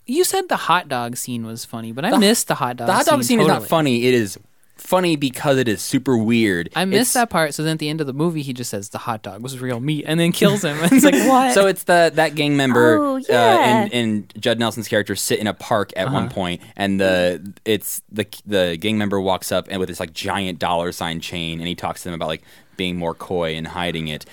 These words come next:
Speaker 1: Yeah.
Speaker 2: And they're talking about their plan and how they're gonna deal with, uh, Steele and all this stuff. And in the middle of this discussion, like, apropos of nothing, <laughs> Judd Nelson goes, "Hot dog?"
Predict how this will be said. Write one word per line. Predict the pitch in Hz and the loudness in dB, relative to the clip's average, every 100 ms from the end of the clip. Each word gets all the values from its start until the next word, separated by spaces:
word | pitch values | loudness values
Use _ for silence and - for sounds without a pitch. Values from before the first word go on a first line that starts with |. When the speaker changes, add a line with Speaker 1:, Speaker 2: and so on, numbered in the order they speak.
| - | -8
Speaker 1:
Yeah. | 123 | -4
Speaker 2:
And | 113 | -2
they're | 123 | 0
talking | 180 180 170 | 0 0 0
about | 147 | 0
their | 135 | 0
plan | 123 - 120 120 113 113 | -4 -4 0 2 2 0
and | 95 | -2
how | 104 | -2
they're | 98 | -2
gonna | 95 90 | -2 -6
deal | 82 92 104 | -6 -2 -2
with, | 98 92 - - | 0 -4 -6 -12
uh, | 85 80 80 80 80 | -8 -6 -6 -8 -10
Steele | - - 147 139 127 127 | -12 -4 0 2 2 2
and | 110 110 | 0 -2
all | 107 | -2
this | 110 | -2
stuff. | 117 107 - - - - | -2 -2 -4 -20 -20 -4
And | 135 | 0
in | 202 | 2
the | 208 | 2
middle | 160 175 226 220 | 2 4 4 4
of | 202 | 2
this | 214 - | -2 -2
discussion, | 196 208 190 110 92 90 - _ _ _ _ 101 | -2 0 0 0 -4 -4 -10 _ _ _ _ -6
like, | 101 - _ | -6 -6 _
apropos | 107 135 160 196 | -2 -2 0 0
of | 196 | 0
nothing, | 208 208 196 127 92 90 - - | 2 2 2 0 -2 -4 -10 -8
<laughs> | 202 - 330 - 214 - | -8 -6 -10 -8 -10 0
Judd | 139 | 0
Nelson | 147 147 139 | 0 -2 0
goes, | 110 - - - _ | 0 -2 -12 -20 _
"Hot | - 113 123 | -4 -2 2
dog?" | 202 262 | 2 2